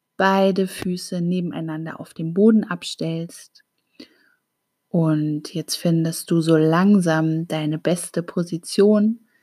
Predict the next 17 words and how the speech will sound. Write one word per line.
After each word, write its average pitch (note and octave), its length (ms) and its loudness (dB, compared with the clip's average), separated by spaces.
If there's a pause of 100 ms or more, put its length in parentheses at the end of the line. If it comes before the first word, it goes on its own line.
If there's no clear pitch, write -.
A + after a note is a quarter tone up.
(360)
um E3+ 200 0
in E3 140 0
den E3 180 2
nächsten F3+ 440 0
Minuten F3+ 760 4 (120)
entspannt F3 800 2
durch F3 200 -4
diese E3+ 520 -4
Visualisierung F3+ 840 4
zu E3+ 180 -4
gehen. E3 500 -2 (2250)
Richte F#3+ 440 2
dich F3 240 0
jetzt E3+ 220 -6
langsam E3+ 500 4
hier E3 300 -6
ein. F#3 680 2